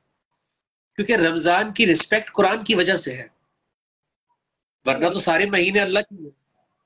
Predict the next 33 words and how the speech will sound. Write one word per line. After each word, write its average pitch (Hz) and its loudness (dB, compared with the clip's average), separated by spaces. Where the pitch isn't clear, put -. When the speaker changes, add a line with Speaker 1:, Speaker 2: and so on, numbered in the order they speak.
Speaker 2:
बिल्कुल। 214 -8
Speaker 1:
अल्लाह 151 0
कुरान 165 0
में 175 -14
कहता 170 -2
है 165 2
हमने 165 0
जो 151 -2
है 156 2
वो 151 2
बारह 143 2
महीने 143 -2
दिए। 135 -10
तो 220 -4
ये 220 0
रमजान 175 0
को 254 2
इतनी 247 -2
importance 214 2
क्यों 226 0
दी? 247 4
क्योंकि 233 0
इसमें 226 0
कुरान 196 2
नाजिल 214 0
किया 196 2
ताकि 214 2
हुदल 185 4
लिन्नास, 170 0
ताकि 175 0
इंसानियत 165 0
इससे 185 -4
guidance 160 0